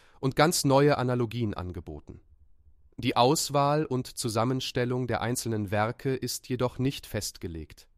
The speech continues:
An anderer Stelle und zu einem anderen Zeitpunkt kann sie ganz anders ausfallen. Haben wir nun Erkenntnisse über die Form an sich gewonnen? Oder unterliegen wir aufgrund unserer Bildung, ästhetischen Erziehung und kulturellen Prägung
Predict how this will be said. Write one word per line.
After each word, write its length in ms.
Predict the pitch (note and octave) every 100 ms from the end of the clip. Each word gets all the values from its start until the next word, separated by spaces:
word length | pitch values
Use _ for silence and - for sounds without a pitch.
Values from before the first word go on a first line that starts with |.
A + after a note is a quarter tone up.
| - _ -
An 160 | A#2 A#2
anderer 400 | A#2 B2+ B2+ A#2+
Stelle 460 | - A2 A#2 B2+
und 280 | G#2 G#2+ -
zu 120 | -
einem 220 | G2+ G#2 G2+
anderen 360 | A2 A2 G2+
Zeitpunkt 520 | - G#2+ - B2+ B2+
kann 160 | - B2+
sie 120 | B2+
ganz 340 | A2+ A#2+ C3+ -
anders 320 | B2 B2 A#2
ausfallen. 640 | - F#2+ - D#2 D2+ E2 - _ _ _ _ _ _ -
Haben 260 | C#3 E3
wir 120 | D#3
nun 180 | D3+ D#3
Erkenntnisse 880 | - C3 - C3+ D#3+ F3 E3+ - E3
über 280 | D#3 C3 B2
die 120 | A2
Form 400 | - A#2+ C3 D3+
an 160 | D3 D3
sich 240 | C#3+ -
gewonnen? 480 | C#3+ C#3 D3+ E3+ F3+ _ _ _ _ _
Oder 220 | C#3+ E3+
unterliegen 480 | E3 E3+ D3 E3+ F#3
wir 240 | E3+ F#3 C#3
aufgrund 340 | - C3 C#3+
unserer 320 | B2+ A#2 A2
Bildung, 600 | G2 B2 C#3+ D3+ D3+ D#3
ästhetischen 720 | - A2+ - C#3 C#3 C3+ -
Erziehung 800 | - - - - C#3 C#3+ C#3+ C#3+
und 300 | - G#2+ G2+
kulturellen 600 | - C3+ C3+ A#2 A#2+ A#2+
Prägung 560 | A2+ - B2 C3 B2+